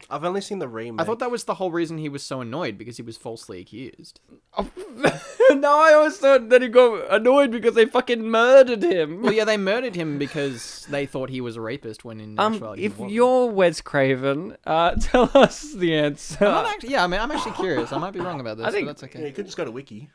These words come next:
Speaker 3: Nah, Wes Craven needs to tell me personally. <laughs> I think he's dead, but come tell me.
Speaker 2: Hmm. Maybe I was thinking of the Simpsons re-, uh, the Simpsons,
Speaker 3: No,
Speaker 2: uh, version of it,
Speaker 3: I've
Speaker 2: so.
Speaker 3: never had a brain tumor.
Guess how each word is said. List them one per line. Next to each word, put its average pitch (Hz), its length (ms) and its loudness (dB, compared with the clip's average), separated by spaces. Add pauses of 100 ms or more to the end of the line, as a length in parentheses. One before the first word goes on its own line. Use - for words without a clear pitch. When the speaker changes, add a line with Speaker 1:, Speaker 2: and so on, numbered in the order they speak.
(120)
Speaker 3:
Nah, 147 580 -4
Wes 175 180 -2
Craven 175 400 2
needs 151 200 -2
to 147 60 -6
tell 160 200 2
me 160 180 0
personally. 170 720 2
<laughs> 214 220 6 (480)
I 208 140 8
think 226 120 4
he's 196 320 0
dead, 180 560 8
but 165 260 -2
come 185 260 -4
tell 175 240 -2
me. 147 260 -6 (340)
Speaker 2:
Hmm. 151 280 -10 (180)
Maybe 214 180 -6
I 330 80 4
was 311 100 0
thinking 240 280 -8
of 190 60 -6
the 180 100 -10
Simpsons 135 640 -12
re-, 117 180 -14
uh, 107 400 -12 (260)
the 120 160 -12
Simpsons, - 600 -18
Speaker 3:
No, 202 240 -8
Speaker 2:
uh, 101 100 -14
version 107 300 -14
of 98 100 -18
it, - 80 -18
Speaker 3:
I've 320 240 -2
Speaker 2:
so. 359 60 -8
Speaker 3:
never 285 180 -4
had 196 320 -4
a 196 80 -2
brain 120 460 -10
tumor. 117 480 -14